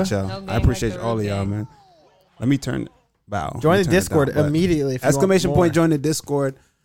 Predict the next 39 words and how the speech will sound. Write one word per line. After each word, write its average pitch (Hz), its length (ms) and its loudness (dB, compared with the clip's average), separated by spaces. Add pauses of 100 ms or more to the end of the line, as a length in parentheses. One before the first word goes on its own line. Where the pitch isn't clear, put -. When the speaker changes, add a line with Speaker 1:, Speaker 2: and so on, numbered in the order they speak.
(160)
Speaker 2:
Um, 120 160 -6
exclamation 143 440 -4
point 113 240 -8
Discord. 120 600 -4 (100)
If 123 140 -14
you 117 80 -8
join 139 220 -2
the 139 60 -2
Discord, 123 500 -6
you 120 80 -8
get 120 120 -6
all 123 380 -4
the 117 120 -4
craziness 113 600 -8
that's 104 160 -10
going 107 240 -6
on 104 160 -6
in 104 100 -8
there. 104 160 -10 (300)
And 110 100 -8
also, 110 640 -4 (260)
we 120 160 -8
do 120 160 -2
a 117 60 -2
giveaway. 101 500 -2 (320)
And 135 160 -2
also, 139 460 2 (120)
my 117 140 -4
community, 120 560 2 (200)
they, 127 240 0 (180)
they, 120 280 -6 (120)
they 135 160 0
give 131 240 2
back. 143 320 0 (180)
They 120 140 -6
give 123 220 -2
back. 120 240 -2 (240)
And 110 240 -2 (100)
Speaker 3:
Mm-hmm. 220 100 -16